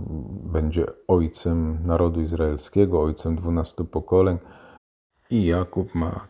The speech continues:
tę wizję aniołów wschodzących od Boga i wschodzących z ziemi ku Bogu. Jezus mówi, że Natanael zobaczy Syna Człowieczego, na którego wstępują, od którego zstępują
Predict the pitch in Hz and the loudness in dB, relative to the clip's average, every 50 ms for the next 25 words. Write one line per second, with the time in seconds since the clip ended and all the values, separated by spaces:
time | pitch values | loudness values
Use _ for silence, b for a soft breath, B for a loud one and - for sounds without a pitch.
0 | _ - 92 87 85 85 87 92 85 78 87 87 82 b b b b b b b | _ -2 -2 0 0 2 0 0 0 -2 -4 -8 -10 b b b b b b b
1 | b b _ - - _ _ _ - 90 90 90 92 95 95 90 87 - - - | b b _ -20 -20 _ _ _ -2 0 2 4 4 4 4 2 0 -4 -8 -8
2 | - 90 87 85 92 101 113 123 120 - 113 110 113 113 104 101 104 110 110 104 | -4 -4 -2 0 2 2 2 0 0 -2 -6 -6 -6 -6 -4 0 2 2 2 2
3 | 107 117 117 104 98 92 - - - - 98 92 95 107 104 95 - - 90 80 | 2 2 2 2 0 -2 -6 -8 -6 -4 -2 0 2 2 2 0 0 -2 -4 -4
4 | 82 87 - _ _ - 92 90 - - - - 92 92 92 92 92 92 90 - | -6 -6 -10 _ _ -12 -12 -12 -12 -14 -8 -4 -2 -2 0 0 -2 -4 -6 -8
5 | - - 113 104 82 80 80 80 78 73 - _ B B B B B B B B | -2 0 2 2 2 0 -2 -4 -4 -6 -12 _ B B B B B B B B
6 | B B _ _ _ _ _ _ - 85 85 87 92 98 95 90 - - 92 90 | B B _ _ _ _ _ _ -14 -10 -8 -6 -6 -4 -4 -6 -4 -4 -2 -2
7 | 92 92 90 90 87 85 82 82 82 - - - - _ _ _ _ _ _ - | 0 0 0 0 2 2 2 2 2 0 -4 -8 -14 _ _ _ _ _ _ -2
8 | 90 80 78 - 87 85 87 90 90 92 95 90 92 95 92 87 80 90 90 - | -2 -2 0 0 0 2 2 2 2 2 2 0 0 0 0 2 4 2 2 2
9 | - 95 87 85 - - - 120 123 117 101 95 - - 95 92 92 90 85 - | 2 0 -2 0 -2 -2 0 0 2 2 2 0 0 0 0 2 2 0 0 -2
10 | - - 104 101 92 - 80 80 80 80 - - - - 85 90 87 85 85 85 | 0 2 2 2 2 0 -2 -2 -2 -2 -4 -4 -4 0 0 0 0 0 0 -2
11 | 82 - - - - _ - 92 90 90 - - - - 85 87 85 - 101 101 | -2 -4 -8 -16 -16 _ -10 -10 -10 -10 -10 -8 -2 -2 0 0 0 0 0 0
12 | 90 90 85 - - 98 90 90 85 90 90 - - - - 85 82 82 82 - | 0 -2 -4 -4 -2 -2 0 0 0 0 -2 -4 -6 -4 -2 -2 0 0 -2 -2
13 | - 82 80 82 82 82 | -2 0 2 2 2 0